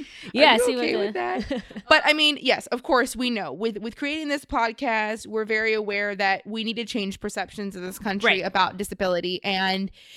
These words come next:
Speaker 2: that is something that we're trying to help make that
Speaker 1: But I
Speaker 2: change.
Speaker 1: think it's just preference,
Speaker 2: But
Speaker 1: right? Like, it's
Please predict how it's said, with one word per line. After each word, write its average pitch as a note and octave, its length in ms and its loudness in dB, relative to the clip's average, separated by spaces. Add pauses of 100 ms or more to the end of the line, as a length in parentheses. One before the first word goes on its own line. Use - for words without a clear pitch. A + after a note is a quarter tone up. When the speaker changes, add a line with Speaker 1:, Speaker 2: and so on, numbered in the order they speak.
(160)
Speaker 2:
that A3+ 180 10
is A3 160 4
something A3 380 2
that G3+ 160 0
we're G#3 100 2
trying G3 440 -2
to F#3+ 420 -2 (100)
help - 320 2
make G3+ 280 0
that G#3+ 120 6
Speaker 1:
But E4 60 10
I D#4 40 8
Speaker 2:
change. - 60 4 (160)
Speaker 1:
think E4+ 120 6
it's A3+ 80 -2
just D4 200 -2
preference, A#3 520 4
Speaker 2:
But G3+ 80 4
Speaker 1:
right? B3 360 8
Like, G#3+ 360 4 (360)
it's A#3+ 280 2